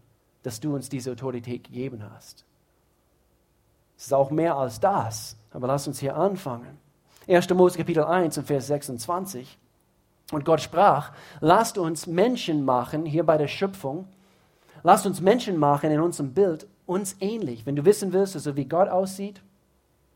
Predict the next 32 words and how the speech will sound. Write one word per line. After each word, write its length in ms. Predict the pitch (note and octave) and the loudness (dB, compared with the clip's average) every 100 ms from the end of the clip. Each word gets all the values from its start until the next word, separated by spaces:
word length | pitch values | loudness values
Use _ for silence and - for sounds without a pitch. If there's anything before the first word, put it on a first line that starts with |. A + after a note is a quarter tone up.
| _ | _
er 80 | D#3 | -10
sieht 180 | C#3 B2 | -4 -2
aus 220 | B2+ C#3 | -2 -4
wie 80 | E3+ | -10
du. 200 | G#3 B2+ - _ _ _ _ _ _ _ _ _ _ _ _ _ - | -10 -14 -18 _ _ _ _ _ _ _ _ _ _ _ _ _ -18
Nur 200 | A#2+ A2 | -16 -14
kurz 240 | G#2+ B2 | -12 -14
ein, 320 | - B2+ B2 A2 - _ _ _ - | -12 -12 -12 -14 -20 _ _ _ -14
einzuflechten. 640 | C3+ C#3 A#2+ A#2+ A2 A#2+ | -12 -12 -12 -10 -10 -10
„Sie 180 | A#2 F3 | -8 -2
sollen 260 | F#3+ F3 | 0 0
herrschen 600 | D3 D#3 A3+ A#3 - B2+ | -2 -4 -4 -4 -8 -8
über 160 | E3 D3 | -8 -8
die 100 | C3 | -8
Fische 400 | - G3+ A3 G#3+ | -4 -4 -4 -6
des 180 | F#3+ F#3 | -8 -6
Meeres 520 | B2 A2+ A2+ A2 - _ - | -6 -4 -6 -10 -16 _ -8
und 80 | C#3 | -6
über 160 | C3 | -4
die 100 | A#2+ | -4
Vögel 340 | A2+ D#3+ E3 E3 | -4 0 0 0
des 160 | D#3 | -4
Himmels 440 | B2+ A2+ G#2+ G#2+ - _ _ - | -4 -6 -8 -8 -14 _ _ -10
und 100 | C#3+ | -6
über 160 | C#3+ | -4
das 240 | B2 A#2 - | -4 -6 -10
Vieh 460 | - G#3 A2+ A#2 - _ _ | -6 -4 -4 -6 -12 _ _
und 120 | D3+ | -4
über 160 | D3 D3+ | -2 -2
die 100 | C3+ | -2
ganze 380 | E3 G3 F#3+ F#3+ | -2 -2 -4 -6
Erde 460 | F3 F3+ F3 A#2 | -4 -4 -4 -6